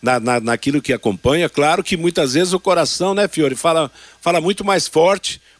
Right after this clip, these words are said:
porque a gente quer o Londrina sempre vencendo, atingindo seus objetivos, mas hoje a realidade é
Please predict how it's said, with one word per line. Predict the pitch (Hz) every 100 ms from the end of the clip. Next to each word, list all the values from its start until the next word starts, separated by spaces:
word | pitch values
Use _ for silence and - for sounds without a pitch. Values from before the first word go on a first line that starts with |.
| -
porque | 135
a | 156
gente | 123 160 156
quer | - 156
o | 156
Londrina | 143 123 135 165 156 123 90
sempre | - - 180 143 143
vencendo, | 120 107 - 170 160 147 147 117 - -
atingindo | - 135 139 113 156 147
seus | 120 147 131
objetivos, | 131 110 113 - 156 175
mas | 139 139 117 - -
hoje | 170 214 226 214 240 - - -
a | 131 131
realidade | - 208 226 185 120 131 156 196 226 -
é | 151 180